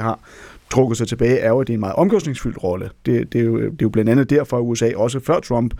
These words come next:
øh, vendte sig lidt væk fra den der rolle med at være den globale politimand,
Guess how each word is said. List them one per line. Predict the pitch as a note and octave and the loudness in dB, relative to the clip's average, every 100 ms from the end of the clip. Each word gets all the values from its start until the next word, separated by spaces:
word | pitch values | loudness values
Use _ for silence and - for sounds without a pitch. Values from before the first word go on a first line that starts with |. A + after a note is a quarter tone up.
| - - - - - | -12 -20 -20 -12 0
øh, | C3+ B2+ A#2 A2 | 2 4 4 2
vendte | A#2+ B2+ | 2 0
sig | C3 A#2+ | -2 -2
lidt | A#2+ | 0
væk | B2+ A#2 - | 0 0 -4
fra | - C3+ | -6 0
den | A#2+ A2+ | 0 2
der | |
rolle | A2 G#2 C3 | 2 2 2
med | B2+ | 2
at | A#2 | 2
være | A#2 | 0
den | A#2+ | 0
globale | B2 A2+ A#2+ B2+ | -2 -2 -2 -2
politimand, | - A#2 - B2 A#2 | -2 0 2 2 2